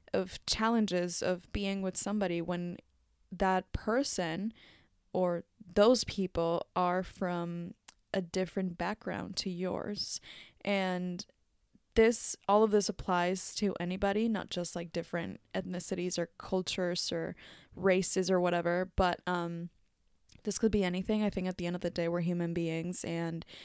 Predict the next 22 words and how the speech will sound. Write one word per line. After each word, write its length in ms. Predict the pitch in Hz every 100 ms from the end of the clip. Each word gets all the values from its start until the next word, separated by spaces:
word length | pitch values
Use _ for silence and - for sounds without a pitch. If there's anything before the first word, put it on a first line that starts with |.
| - - -
it's 220 | 185 175
sometimes 580 | - - 180 - 175 165
really, 240 | 170 175
really 220 | 165 170 165
hard 420 | 170 165 170 165 - - - -
narrowing 580 | 180 175 175 170 170 170
down 440 | 180 170 165 170
something 440 | 170 180 170 165 170
to, 540 | - 170 160 160 180 -
"Oh 80 |
yeah, 220 | 190 76 69
that's 220 | 87 -
because 260 | - - 185
of 120 | 175
the 100 | 175
race," 420 | 170 92 95 -
or 100 | -
"That's 240 | - 95 -
because 320 | - 196 175
of 160 | 180
the 120 | 185 180
nationality." 840 | 180 175 - 170 170 170 85 196